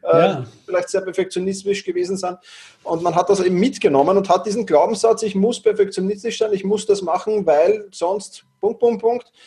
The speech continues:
Speaker 2: ähm, ja, hat den aufgenommen. Und, ähm, deswegen sind
Speaker 1: Mhm.
Speaker 2: Glaubenssätze auflösen, ist immer so einfach zu testen, ist diese Glasscheibe einfach noch da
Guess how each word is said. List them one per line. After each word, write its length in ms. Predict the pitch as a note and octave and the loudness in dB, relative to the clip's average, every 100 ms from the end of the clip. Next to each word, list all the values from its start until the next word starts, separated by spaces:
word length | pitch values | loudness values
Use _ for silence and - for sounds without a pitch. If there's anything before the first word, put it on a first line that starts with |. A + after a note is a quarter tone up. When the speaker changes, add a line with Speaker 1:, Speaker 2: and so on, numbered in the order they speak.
| - _ - | -20 _ -2
Speaker 2:
ähm, 420 | F3 F3+ F#3 F#3 | 0 2 0 -4
ja, 260 | - G#3 E3+ | -2 0 0
hat 300 | E3+ F#3+ F#3 | 0 -2 -2
den 100 | G3 | -2
aufgenommen. 600 | D#3 A3+ - A2+ A2+ A#2 | 0 -2 -2 -4 -4 -8
Und, 260 | B2+ B2+ D3 | -10 -6 -2
ähm, 220 | C#3+ C3 - - | -2 -4 -12 -12
deswegen 320 | D3 E3 F3 | -6 -4 -4
sind 200 | F3+ D3 | -4 -4
Speaker 1:
Mhm. 40 | C3 | 0
Speaker 2:
Glaubenssätze 600 | C#3+ G3 F#3+ F#3 - E3+ | 0 0 -4 -6 -2 0
auflösen, 460 | D#3 F#3+ F#3 F3+ | 2 2 0 0
ist 80 | F#3 | 0
immer 220 | F3 F#3+ F#3+ | -2 0 0
so 260 | F3+ F3+ | 0 -2
einfach 460 | E3 D#3+ - E3 - | -4 -8 -4 -4 -4
zu 140 | - | -12
testen, 440 | - D#3+ E3+ - D#3 | -2 -2 -2 -8 -12
ist 180 | E3+ - | -12 -12
diese 300 | E3 E3+ D#3+ | -6 -4 -4
Glasscheibe 600 | D#3+ F#3 - D3 C#3+ C3+ | -4 -6 -4 0 2 0
einfach 320 | C3+ D3+ C#3+ | -4 -6 -6
noch 180 | C#3 - | -6 -10
da 520 | - D#3 A3+ C#3 D#3+ | -4 -2 0 -2 -4